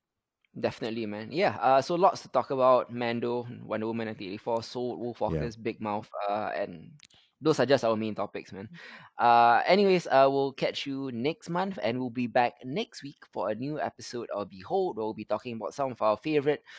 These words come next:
Speaker 1: uh, new shows, whether it be online shows or, or, or streaming shows or T V shows,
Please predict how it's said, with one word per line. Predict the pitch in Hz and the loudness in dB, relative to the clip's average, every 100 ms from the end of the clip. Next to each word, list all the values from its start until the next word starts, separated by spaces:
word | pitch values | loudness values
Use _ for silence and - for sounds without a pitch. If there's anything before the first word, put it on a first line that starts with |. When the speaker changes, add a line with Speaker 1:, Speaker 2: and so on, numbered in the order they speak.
| - - - | -20 -20 4
Speaker 1:
uh, | 131 131 135 170 | 6 8 6 4
new | 147 180 247 254 | 0 -2 -2 -2
shows, | - 156 156 165 160 | 0 0 2 0 0
whether | 139 135 | 0 0
it | 104 117 | -2 -4
be | 120 | 0
online | 104 117 147 156 151 | 0 2 -2 -2 -4
shows | 170 156 156 151 | -4 -2 -2 -2
or, | 110 107 107 | 2 2 2
or, | - 107 95 60 85 | 2 0 0 -4 -6
or | 120 | -8
streaming | - 156 160 151 | -6 -4 -4 -4
shows | 165 151 | -4 -4
or | 98 | -6
T | 131 143 | -6 -10
V | 156 147 | -8 -4
shows, | 151 135 139 - | -2 -4 -6 -10